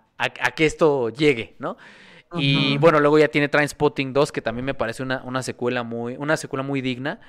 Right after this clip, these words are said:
Speaker 1: pero, pero sí, eh, Danny Boyle de mis directores, de mis directores favoritos,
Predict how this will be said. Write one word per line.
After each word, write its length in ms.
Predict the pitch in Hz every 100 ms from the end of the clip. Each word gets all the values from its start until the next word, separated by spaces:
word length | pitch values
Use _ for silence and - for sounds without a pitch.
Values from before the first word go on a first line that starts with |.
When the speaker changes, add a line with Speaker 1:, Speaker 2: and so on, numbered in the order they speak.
| - - - _ _
Speaker 1:
pero, 680 | 131 123 123 120 117 117 120
pero 140 | 120
sí, 320 | 131 131 87 - _ _
eh, 500 | - 117 110 113 113
Danny 220 | 123 143
Boyle 460 | 127 131 127 120 117
de 100 | 107
mis 180 | 107 104
directores, 760 | 110 104 - 123 123 113 - -
de 160 | - 113
mis 160 | 107 104
directores 280 | 107 127
favoritos, 680 | - 107 110 127 170 170 -